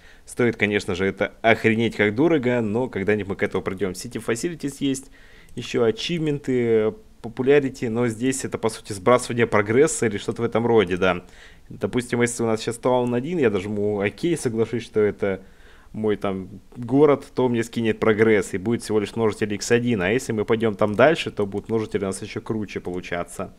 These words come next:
Но пока будем просто зарабатывать денежку, когда у нас уже пойдут гигантские суммы, то, конечно же, купим, наверное, город следующий или апгрейды хотя бы. Не знаю, что, к чему мы придем.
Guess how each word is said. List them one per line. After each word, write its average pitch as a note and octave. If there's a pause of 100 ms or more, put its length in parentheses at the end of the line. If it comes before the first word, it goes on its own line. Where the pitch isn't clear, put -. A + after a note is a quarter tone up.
(460)
Но E3+
пока C#3+
будем G#2
просто - (880)
зарабатывать G#2
денежку, A2+
когда F#2+
у F#2
нас F2+
уже F2+
пойдут F#2
гигантские G#2+
суммы, B2
то, A#2 (640)
конечно G#2
же, G2+ (1300)
купим, F#2+
наверное, G2
город F#2
следующий F2+
или F#2
апгрейды F#2
хотя F2
бы. E2
Не G2
знаю, F#2
что, -
к -
чему F#2
мы F2
придем. B2+